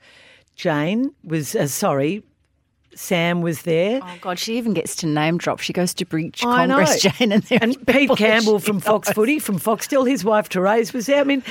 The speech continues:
Speaker 1: it was, I tell you what, there, there were people dressed up in Bridge Star Wars outfits. I, I'll send you some photos.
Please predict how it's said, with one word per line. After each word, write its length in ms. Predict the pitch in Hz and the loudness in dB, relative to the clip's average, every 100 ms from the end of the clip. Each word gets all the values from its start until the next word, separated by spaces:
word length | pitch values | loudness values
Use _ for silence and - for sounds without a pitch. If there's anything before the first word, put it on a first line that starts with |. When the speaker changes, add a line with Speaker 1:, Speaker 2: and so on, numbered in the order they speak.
| - - - | -16 -8 -2
Speaker 1:
it 80 | |
was, 200 | 294 302 | 0 0
I 120 | 247 262 | -2 -2
tell 220 | 262 311 | 0 0
you 100 | 226 | 2
what, 160 | 220 | 2
there, 100 | 247 | 2
there 200 | 220 226 | 0 2
were 100 | 240 | 2
people 340 | 226 214 220 220 | 0 0 0 -2
dressed 300 | 196 208 - | 0 -2 -2
up 140 | 180 | -2
in 160 | 190 170 | -2 -2
Bridge 240 | 139 175 131 | -2 -2 -4
Star 400 | - 175 156 156 | -6 -2 0 0
Wars 300 | 160 160 156 | 0 0 0
outfits. 400 | 160 - 180 202 | -2 -2 -4 -2
I, 80 | |
I'll 180 | 220 214 | 0 0
send 300 | 190 285 294 | 0 -2 -2
you 80 | 240 | -4
some 200 | - 180 | -4 -6
photos. 680 | - 156 151 156 131 139 | -2 0 0 0 -2 -4